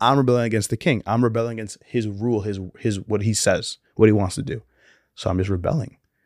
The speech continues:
And then a lot of us know that when we put things in our control and start doing things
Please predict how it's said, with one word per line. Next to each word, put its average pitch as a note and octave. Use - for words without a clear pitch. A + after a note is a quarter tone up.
And A2
then A2
a G#2+
lot C3+
of D3+
us B2
know G2+
that B2
when B2
we C3+
put D#3
things C#3
in B2
our B2
control F2+
and A2+
start A#2
doing B2
things A#2